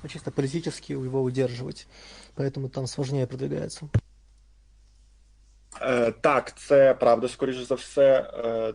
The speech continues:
Speaker 2: тому що схоже, що там, ну, ті підрозділи, що чинять нам спротив, вони дійсно боєздатні, і вони добре оснащені, навіть не дивлячись на, е,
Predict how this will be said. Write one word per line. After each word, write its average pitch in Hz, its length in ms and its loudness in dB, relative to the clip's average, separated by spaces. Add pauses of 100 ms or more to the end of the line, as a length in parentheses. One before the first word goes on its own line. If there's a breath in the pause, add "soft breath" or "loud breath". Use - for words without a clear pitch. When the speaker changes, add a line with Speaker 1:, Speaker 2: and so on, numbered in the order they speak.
(120)
Speaker 2:
тому 120 260 -6
що 113 640 0 (760)
схоже, 139 400 2
що - 180 -10 (100)
там, 104 400 2 (140)
ну, 117 220 -10 (160)
ті 156 120 0
підрозділи, 113 680 -2
що - 140 -14
чинять 127 400 -4 (460)
нам 113 220 -2
спротив, 98 560 -4 (220)
вони 107 320 -4
дійсно 117 880 -4
боєздатні, 107 880 0 (680)
і 113 180 0
вони 110 260 0
добре 107 340 4
оснащені, 110 760 -4
навіть 117 520 -2
не 104 60 -4
дивлячись 104 560 -4
на, 95 440 -4 (760 loud breath)
е, - 40 -12